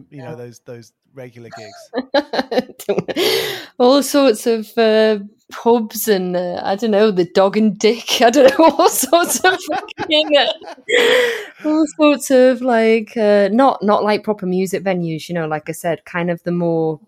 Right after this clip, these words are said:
Speaker 2: places where you could kind of just, um, have experience of playing, but it wasn't necessarily, like, you know, proper shows or any, anything. Anywhere we could get a, you know, um,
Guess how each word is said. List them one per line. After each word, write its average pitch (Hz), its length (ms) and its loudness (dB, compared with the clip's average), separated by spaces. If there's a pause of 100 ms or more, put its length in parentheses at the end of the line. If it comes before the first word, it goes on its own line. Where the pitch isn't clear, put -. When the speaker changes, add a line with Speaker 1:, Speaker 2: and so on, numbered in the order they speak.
(140)
Speaker 2:
places 233 380 -2
where 208 100 2
you 196 160 0
could 185 200 -4
kind 170 380 -2
of 180 140 -4
just, - 420 -10 (200)
um, 147 420 -8 (380)
have 180 220 -6
experience 170 600 -2
of 185 80 -14
playing, 190 320 -4
but 180 120 -2
it 156 100 -2
wasn't 170 280 -2
necessarily, 165 680 -6
like, 151 560 -12 (420)
you 160 120 -10
know, 147 400 -8
proper 165 320 -12
shows 160 460 -6
or 151 120 -4
any, 147 260 -8 (120)
anything. 147 560 -10 (280)
Anywhere 277 360 2
we 190 80 -4
could - 160 -12
get 160 160 0
a, 127 320 -2
you 175 100 -8
know, 151 360 -6 (220)
um, 151 400 -12